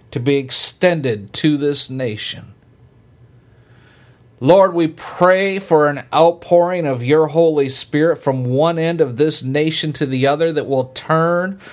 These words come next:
the hearts and minds of the people of this land back to you. We bind every demonic power,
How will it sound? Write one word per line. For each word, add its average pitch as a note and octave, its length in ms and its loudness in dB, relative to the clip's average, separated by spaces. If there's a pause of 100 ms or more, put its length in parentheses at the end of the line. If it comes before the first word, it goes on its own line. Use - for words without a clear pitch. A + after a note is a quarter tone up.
(140)
the B2+ 160 2
hearts - 760 2
and C3 240 -2
minds D#3+ 680 0
of B2+ 240 -4
the A#2+ 100 -2
people F3 580 -2
of D#3+ 140 2
this E3+ 300 -2
land B2+ 580 -2
back D3 440 0 (580)
to - 120 -4
you. A#2+ 480 -8 (1700)
We D#3 280 2
bind E3 760 0
every D3+ 400 2
demonic C#3 720 0
power, E3 640 2